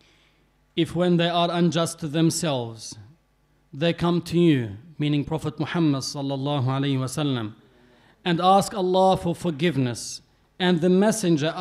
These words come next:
asks forgiveness for them, Allah will forgive them and have mercy upon them." There is consensus among the scholars that it is sunnah, commendable,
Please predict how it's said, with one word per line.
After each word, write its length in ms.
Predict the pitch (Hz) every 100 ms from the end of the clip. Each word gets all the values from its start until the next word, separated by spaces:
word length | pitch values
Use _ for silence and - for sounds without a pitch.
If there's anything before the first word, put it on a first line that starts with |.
| 175
asks 240 | 175 - -
forgiveness 640 | 170 151 180 175 160 - 156
for 120 | 151 131
them, 140 | 127 117 113 _ _ _ -
Allah 300 | 170 165 165 156
will 140 | 151 156
forgive 320 | 143 127 156 127
them 260 | 147 143 143 _ _ -
and 140 | 165 147 143
have 200 | 143 131
mercy 420 | 151 147 135 143 135
upon 220 | - 147 135 123
them." 140 | 117 113 - _ _ _ _ _ _ _ _ _ -
There 120 | 185 208
is 80 | 220
consensus 720 | 220 220 214 226 214 214 175 202
among 180 | 185 196 170
the 120 | 180 -
scholars 600 | 196 190 196 190 160 - _ _ _ _ - 180
that 140 | 190 208
it 60 | 175
is 120 | 185 -
sunnah, 380 | 208 185 139 123 95 - _ _ _ _ _ _ _ _ _ _ _ -
commendable, 580 | 190 202 190 156 131